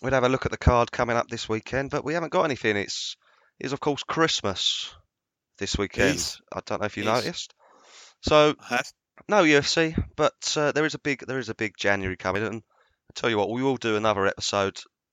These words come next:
Speaker 1: this week. The content doesn't stop here at Mustard M M A, so we're gonna have a little, uh, Christmas review. We're gonna look back on the, the year and what, what a year it has been, really, in, <laughs> in so many aspects. So we'll get that in.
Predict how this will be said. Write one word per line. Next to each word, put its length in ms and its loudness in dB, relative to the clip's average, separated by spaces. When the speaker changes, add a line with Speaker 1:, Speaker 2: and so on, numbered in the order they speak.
Speaker 1:
this 240 -2
week. 160 0
The 80 -10
content 560 0
doesn't 380 0
stop 300 -2
here 200 -2
at 60 -6
Mustard 360 -6
M 140 -6
M 80 -4
A, 180 -4
so 300 -4
we're 100 -8
gonna 160 -2
have 100 0
a 60 0
little, 340 -2
uh, 200 0
Christmas 580 -6
review. 640 -4
We're 100 -10
gonna 160 0
look 160 -2
back 260 2
on 100 -2
the, 280 0
the 120 -8
year 420 0
and 120 -6
what, 260 -2
what 160 -2
a 60 -10
year 240 -4
it 80 -8
has 240 -4
been, 340 -8
really, 380 -6
in, 140 -12
<laughs> 680 -16
in 340 -12
so 240 2
many 300 -4
aspects. 560 -4
So 200 -2
we'll 120 -4
get 240 0
that 160 4
in. 240 -2